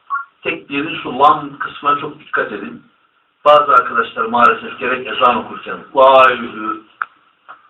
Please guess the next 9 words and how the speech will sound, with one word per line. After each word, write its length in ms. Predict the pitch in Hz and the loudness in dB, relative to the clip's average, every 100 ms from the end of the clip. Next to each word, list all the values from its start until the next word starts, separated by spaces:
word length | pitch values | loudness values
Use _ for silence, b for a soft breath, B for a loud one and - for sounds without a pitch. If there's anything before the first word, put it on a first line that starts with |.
| - | 0
Allahu 1080 | 151 143 131 127 143 160 170 175 - - - | 0 0 -8 0 6 6 8 6 2 -8 -18
Ekber" 440 | - - - - | -16 -6 -6 -6
diyor. 160 | - - | -16 -12
"Vahü." 460 | 107 120 139 - - - - _ _ _ _ - - _ _ - - - - | 0 4 6 4 -2 -18 -20 _ _ _ _ -20 -20 _ _ -20 -18 -18 -8
Bu 280 | 143 131 127 - | -6 -6 -8 -10
çok 220 | 113 - | -10 -10
tehlikeli 460 | 117 127 - 107 | -10 -8 -8 -10
bir 60 | 104 | -12
ifade. 580 | 95 - - - - | -12 -4 -2 -2 -4